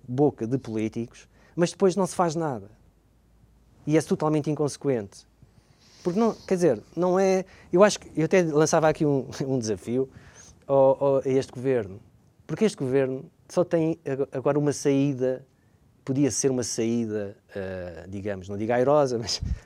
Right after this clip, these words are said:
podia, é uma saída, eh, nunca é tarde, não é? Nunca é tarde para se fazer o que está certo. E a saída era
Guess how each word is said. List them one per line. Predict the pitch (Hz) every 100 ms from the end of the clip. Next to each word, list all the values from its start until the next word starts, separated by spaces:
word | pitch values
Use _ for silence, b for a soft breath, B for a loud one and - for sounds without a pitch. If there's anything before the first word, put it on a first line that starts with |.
| _
podia, | 135 147
é | 147
uma | 156
saída, | - 135 127 139 131 120 117
eh, | 123 110 101 113
nunca | 139 165 151
é |
tarde, | - 87 82 - _ _ _
não | 95
é? | 104
Nunca | 147
é | 143
tarde | 147 135 -
para | 131 123
se | - 123 113
fazer | 123 120
o | 120
que |
está | - 101
certo. | - 85 - - b b b b b
E | 156
a |
saída | 147 151 139 156 151
era | 147 139 135 139